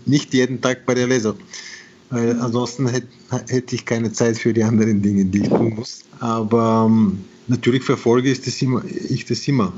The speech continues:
Also ich, äh, also wenn ich nicht da bin, dann rede ich mit den Leuten, die da sind und informiere mich, was geht, was nicht geht und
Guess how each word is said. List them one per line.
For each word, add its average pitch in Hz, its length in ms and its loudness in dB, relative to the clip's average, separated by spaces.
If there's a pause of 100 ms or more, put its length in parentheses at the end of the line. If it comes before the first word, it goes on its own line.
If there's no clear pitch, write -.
Also 107 160 -2
ich, 113 180 -2 (160)
äh, 113 40 0
also 110 500 -2
wenn 110 100 4
ich 104 120 -2
nicht 117 240 0
da 110 120 2
bin, 127 240 0
dann 113 160 2
rede 113 220 0
ich 110 140 -2
mit 107 160 -2
den 110 120 4
Leuten, 107 380 2
die 101 320 2 (680)
da 110 200 0
sind 151 360 4 (380)
und 127 260 0 (480)
informiere 123 680 -6
mich, 131 380 -6 (100)
was 110 240 0
geht, 139 460 4 (720)
was 117 260 -2
nicht 135 260 -2
geht 131 360 0
und 117 400 -2